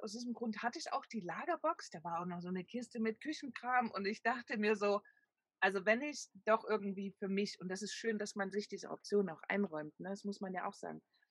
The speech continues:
Wenn ich für mich beschließe, so nach 'nem Jahr oder zwei: „Das hier, das stinkt, ich habe keinen Bock mehr da drauf, ich will doch wieder in 'ne Wohnung“, ne? Dann habe ich schon mal so 'ne Grundausstattung. Und was ist passiert?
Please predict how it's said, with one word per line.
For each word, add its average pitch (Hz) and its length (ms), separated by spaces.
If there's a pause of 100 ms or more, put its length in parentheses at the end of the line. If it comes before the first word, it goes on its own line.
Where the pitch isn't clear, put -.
(120)
Wenn 196 140
ich 214 120
für 233 100
mich 226 260
beschließe, 214 440
so 185 120
nach 185 160
'nem 185 180
Jahr 190 240
oder 190 180
zwei: 175 320
„Das 175 220
hier, 170 200
das 156 140
stinkt, 175 480
ich - 140
habe - 140
keinen 175 180
Bock 202 180
mehr 156 120
da 143 120
drauf, 147 320
ich - 120
will 175 100
doch 190 180
wieder 190 200
in 165 60
'ne 160 180
Wohnung“, 214 540 (400)
ne? 220 260 (320)
Dann 214 300
habe 233 320
ich - 100
schon 226 220
mal 233 160
so 220 160
'ne 220 440
Grundausstattung. 196 1300
Und 262 460 (260)
was - 160
ist - 160
passiert? 240 460